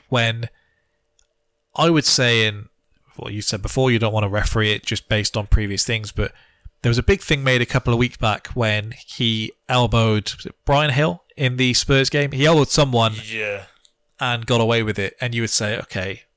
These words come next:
Speaker 1: maybe it's not an accident when we see it a second time <laughs> round."
Speaker 2: No, he, again, he is a bit mad,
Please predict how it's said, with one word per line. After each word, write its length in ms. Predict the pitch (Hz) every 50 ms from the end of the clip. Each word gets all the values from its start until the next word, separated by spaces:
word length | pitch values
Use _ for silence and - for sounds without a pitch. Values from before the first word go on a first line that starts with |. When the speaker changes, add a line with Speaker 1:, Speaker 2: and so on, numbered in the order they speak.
| _ -
Speaker 1:
maybe 200 | 117 117 123 117
it's 120 | 110 -
not 100 | - 113
an 60 | 104 117
accident 380 | 117 - - - - 117 -
when 80 | 104 110
we 60 | 104
see 200 | - - 117 107
it 20 |
a 40 | 107 -
second 300 | - 123 - - 120 110
time 260 | - 113 110 110 113
<laughs> 140 | 113 - -
round." 340 | 185 139 117 113 113 - -
Speaker 2:
No, 140 | 117 113 104
he, 140 | 110 110
again, 260 | 98 - - 120 110 104
he 200 | 113 120 113 113
is 100 | 123 113
a 40 | 110
bit 160 | 98 104 95
mad, 260 | 95 98 95 95 -